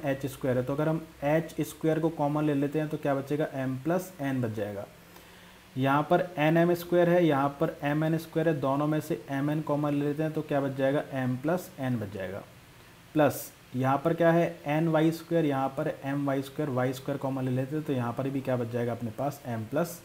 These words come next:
एन बच जाएगा। और ये minus का टू एन एम वाई और ये plus का टू एन एम वाई, ये cancel हो जाएगा,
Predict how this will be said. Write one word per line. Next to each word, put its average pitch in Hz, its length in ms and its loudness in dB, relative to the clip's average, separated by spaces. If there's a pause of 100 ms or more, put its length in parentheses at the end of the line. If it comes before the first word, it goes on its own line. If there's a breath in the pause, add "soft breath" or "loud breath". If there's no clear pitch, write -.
(100)
एन 127 140 -2
बच 104 140 -8
जाएगा। 104 260 -8 (480 loud breath)
और 147 100 2
ये 151 80 6
minus 147 360 2
का 170 180 2
टू 175 320 4 (140)
एन 151 180 2
एम 165 180 4
वाई 165 240 4 (160)
और 135 60 -2
ये 143 80 4
plus 143 300 -2
का 156 180 0
टू 160 260 -2 (100)
एन 143 160 -2
एम 147 160 0
वाई, 151 240 2
ये 135 140 -2
cancel 131 320 -2
हो 131 60 -2
जाएगा, 139 260 2